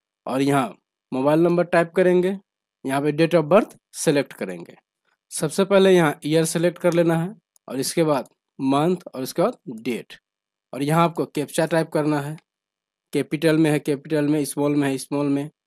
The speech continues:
और इसके बाद सबमिट पर क्लिक करना है। तो आप देख पा रहे हैं इस नंबर पे जो है एक ओटीपी भेजा गया है, उस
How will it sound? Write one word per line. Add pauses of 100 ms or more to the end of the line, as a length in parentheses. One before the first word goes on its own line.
(240)
और
इसके
बाद
सबमिट
पर (400)
क्लिक
करना
है। (540)
तो
आप
देख
पा
रहे
हैं
इस
नंबर
पे
जो
है
एक (280)
ओटीपी
भेजा
गया
है, (180)
उस